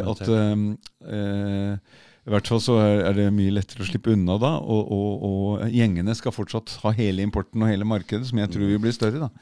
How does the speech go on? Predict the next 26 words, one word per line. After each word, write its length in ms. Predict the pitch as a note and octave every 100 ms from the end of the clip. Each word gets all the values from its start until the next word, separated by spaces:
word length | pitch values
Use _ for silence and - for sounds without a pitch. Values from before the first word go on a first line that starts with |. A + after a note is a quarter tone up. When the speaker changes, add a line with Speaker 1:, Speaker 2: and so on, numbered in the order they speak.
| -
Speaker 1:
Mm. 120 | G#2 D2+
Speaker 2:
Så 100 | C#2+
jeg, 180 | A#2+ A#2+ A#2
jeg, 180 | B2 C3
jeg, 180 | D#3+ -
jeg 140 | D3+
skjønner, 240 | - B2 C#3+
altså 140 | D3+
jeg 120 | D3+
kan, 100 | D#3 -
jeg 60 |
har 160 | D3+ C#3+
mer 80 | A#2
respekt 640 | E3 - - G#2+ - - -
for 240 | D3 D#3 - - _ _ _ _ _
de 80 | A#2
som, 280 | A#2 C3+ C3 - B2+
<laughs> 160 | - -
altså 140 | D#3+ C3 -
jeg 80 | B2+
kan 140 | C#3+
si, 140 | C#3+ C#3
jeg 220 | A#2 C3+
skjønner 380 | - A2 G#2+ C#3
mer 80 | A2+ A#2
logikken 500 | A#2+ G#2 - D3+